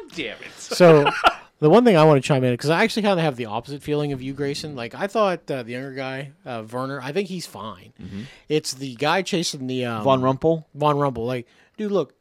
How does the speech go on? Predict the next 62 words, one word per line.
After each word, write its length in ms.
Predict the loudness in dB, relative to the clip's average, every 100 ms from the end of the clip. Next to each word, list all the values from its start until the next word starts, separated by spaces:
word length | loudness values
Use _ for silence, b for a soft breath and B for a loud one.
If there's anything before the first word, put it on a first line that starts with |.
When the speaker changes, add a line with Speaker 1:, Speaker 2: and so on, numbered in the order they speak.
| -6
Speaker 2:
that, 240 | -6 -4
that 140 | -4 -4
is 160 | -2
as 220 | -2 -2
generic 680 | -6 -8 -6 -4 -4 -4 -4 -6
German 500 | -8 -4 -4 -4 -6
bad 300 | -2 -4 -2
guy 340 | -4 -4 -6 -10 _
as 140 | -10 -4
we 140 | -4
have 120 | -4
ever 360 | -4 -8 -8 -10
seen. 280 | -10 -8 0
Speaker 1:
I 100 | 4
like 260 | 4 4
that 100 | 2
he 80 | 2
wasn't 300 | 2 2 -2
super 280 | -8 -8 -8
strong, 440 | -6 -2 -2 -2 -12
though. 80 | -8
Speaker 2:
No, 120 | -4 0
sure, 160 | 4
Speaker 1:
I, 40 | 4
Speaker 2:
right, 260 | 6 6
Speaker 1:
I, 100 | 6
Speaker 2:
like 200 | 4 4 6
Speaker 1:
I, 100 | 8
I 20 |
liked, 260 | 10 8 8
I, 160 | 6 6
I 120 | 6 6
did 260 | 8 6
like 300 | 6 2 2
the 80 | -6
fact 340 | 0 2 2
that 120 | -2 -4
he 100 | 0
had 160 | 2
that 140 | 2 0
affliction 500 | -2 -8 -6 -6 -2
to 140 | -2
him, 160 | -2 -2
and 160 | -2 -2
that 160 | 0
was, 160 | 0 0
and, 160 | 0
like, 220 | 0 0 b b b
whenever 420 | 2 4 6 6
he 60 | 6
was 160 | 6 6
in 140 | 4
those 260 | 6 6 6
moments, 400 | 2 4 2 0
I 120 | 0
feel 100 | 2
like 60 | 2
that 120 | 4
actor 220 | 4 0
nailed 380 | -2 0 -2 -2
that, 220 | -10 -10
though, 200 | -12 -12